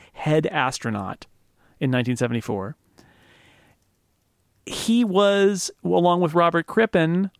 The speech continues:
one of the two people who piloted the first space shuttle launch, which may, is where I first heard the name John Young.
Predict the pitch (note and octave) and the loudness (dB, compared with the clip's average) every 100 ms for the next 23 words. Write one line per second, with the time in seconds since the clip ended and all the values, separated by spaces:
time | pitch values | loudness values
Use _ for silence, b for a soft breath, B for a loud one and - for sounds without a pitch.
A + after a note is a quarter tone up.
0 | _ - D#3+ F#3 F3+ E3 D#3 - G3 F#3+ | _ -2 2 2 2 0 -2 0 2 2
1 | - G3+ - C#3+ E3+ F#3 _ b - E3+ | 0 -2 2 0 0 -6 _ b -6 -6
2 | - D#3+ F3 F3+ F#3 D#3 D#3+ - - F#3+ | 0 0 2 4 2 0 -6 -6 -8 2
3 | G3 F3+ - - - - - G3 - C#3+ | 2 2 -2 -10 -10 -4 0 0 2 0
4 | B2 A2+ G#2 G#2 F#3 - - _ _ _ | 0 -2 -6 -8 -10 -16 -20 _ _ _
5 | D#3+ D#3 - - b b - C#3+ D3+ D3+ | 2 2 0 -12 b b -10 -4 -2 0
6 | D#3 C3+ D3+ D3 E3 - C3+ A#2 - - | -2 0 2 2 0 -2 -2 -2 -6 -4
7 | A#2+ A#2 A#2 B2 A#2 A2+ A2 A2 A2+ G#2 | -4 -4 -4 -4 -4 -4 -4 -2 -4 -4
8 | G2 | -6